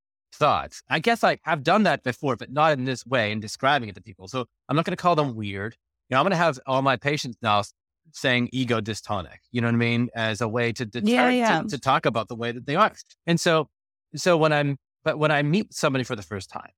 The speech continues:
Speaker 1: and they tell me, "Oh my God, they're shameful. They're so shameful,
Speaker 2: Mm-hmm.
Speaker 1: these thoughts." This is why it's so important for us to have this conversation,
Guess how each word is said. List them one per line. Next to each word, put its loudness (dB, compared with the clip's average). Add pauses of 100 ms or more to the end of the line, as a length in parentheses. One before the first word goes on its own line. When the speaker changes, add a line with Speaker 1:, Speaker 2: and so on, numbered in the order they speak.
(260)
Speaker 1:
and -2
they 2
tell 0
me, -4
"Oh -6
my -4
God, -14 (120)
they're 0
shameful. -4
They're -4
so -6
shameful, 0
Speaker 2:
Mm-hmm. 2
Speaker 1:
these -10
thoughts." -14 (380)
This -4
is -2
why 4
it's -6
so -4
important -6
for -6
us -8
to -4
have -2
this -8
conversation, -6